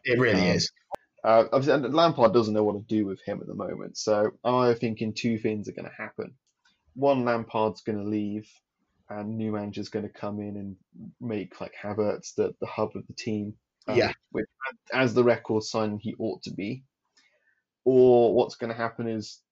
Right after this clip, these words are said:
Speaker 2: the bad form's gonna continue and Lampard is gonna have a big rethink,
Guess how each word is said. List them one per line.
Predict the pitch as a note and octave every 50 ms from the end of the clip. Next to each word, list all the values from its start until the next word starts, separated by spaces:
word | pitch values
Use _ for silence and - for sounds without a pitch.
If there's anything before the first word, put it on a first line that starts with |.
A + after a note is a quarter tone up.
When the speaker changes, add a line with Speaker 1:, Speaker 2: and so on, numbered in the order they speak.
| - - F2+
Speaker 2:
the | B2+ A#2 A#2 A2+ - -
bad | B2 A2+ A#2 A#2 A2+
form's | - B2 A2+ A2+ G#2+ -
gonna | - A2 G#2+
continue | G#2+ - - G#2 - - B2+ A2+ A2+ A2 A2 G#2+ G#2 G2+ G2+ G2+ - _ _ _ _ _ _ _ _ _ _ _ -
and | A#2 A2 A2
Lampard | A2 A2 A2 G#2+ - - A2 G#2+ G2+
is | G2+ -
gonna | - A2 G#2 G#2
have | G#2 G#2+ G#2
a | G2+
big | F#2+ G#2+ G#2+ G#2 -
rethink, | G#2 G#2+ G#2+ G#2 G#2 - - G#2+ G2+ G2+ -